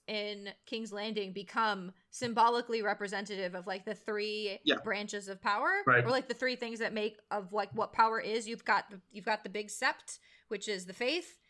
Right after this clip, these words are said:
Speaker 1: You've got, um, you know, the, the actual King's Landing Iron Throne, which is, like, the politics, and then you have the Dragon Pit, which is,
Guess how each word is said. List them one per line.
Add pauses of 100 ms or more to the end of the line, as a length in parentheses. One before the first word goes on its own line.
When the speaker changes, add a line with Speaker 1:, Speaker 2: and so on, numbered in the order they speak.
(180)
Speaker 1:
You've
got, (100)
um, (140)
you
know,
the, (320)
the
actual
King's
Landing
Iron
Throne,
which
is,
like,
the
politics, (200)
and
then
you
have
the
Dragon
Pit,
which
is,